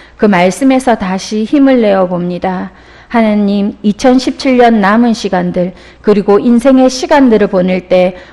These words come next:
오직 주님만 바라보고 주님만 묵상하게 하옵소서. 세상과 나는 간 곳 없고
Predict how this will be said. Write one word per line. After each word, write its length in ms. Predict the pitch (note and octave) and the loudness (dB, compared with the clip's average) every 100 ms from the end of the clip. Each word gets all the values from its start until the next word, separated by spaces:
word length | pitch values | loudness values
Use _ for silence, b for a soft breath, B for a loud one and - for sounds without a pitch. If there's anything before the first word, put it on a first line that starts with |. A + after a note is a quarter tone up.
| B | B
오직 420 | F3+ F3 E3+ G3 - | -2 0 0 -6 0
주님만 560 | C#4 C4+ C4 A#3+ A3+ | 2 4 4 4 2
바라보고 680 | G#3 G3 F#3+ F#3+ F3+ F#3 F#3 | 2 0 -2 -4 -4 -4 -4
주님만 600 | - C4 C4 B3 A#3 A3 | -2 2 4 4 2 0
묵상하게 580 | F#3 - G#3+ G3 F#3 F#3 | -2 -2 -2 -2 -2 -2
하옵소서. 680 | F3 F3 - F#3 F#3 F3+ F3+ B B B B | -2 -4 -8 -8 -6 -8 -10 B B B B
세상과 560 | - A3+ A3+ A3 G#3+ | -2 0 0 0 2
나는 380 | G#3 G#3 G#3 G#3 | 2 0 -2 -4
간 260 | - G3 G#3+ | -4 -2 2
곳 160 | B3 | 2
없고 500 | G#3 - - F#3+ F3+ | 0 -4 -4 -2 -2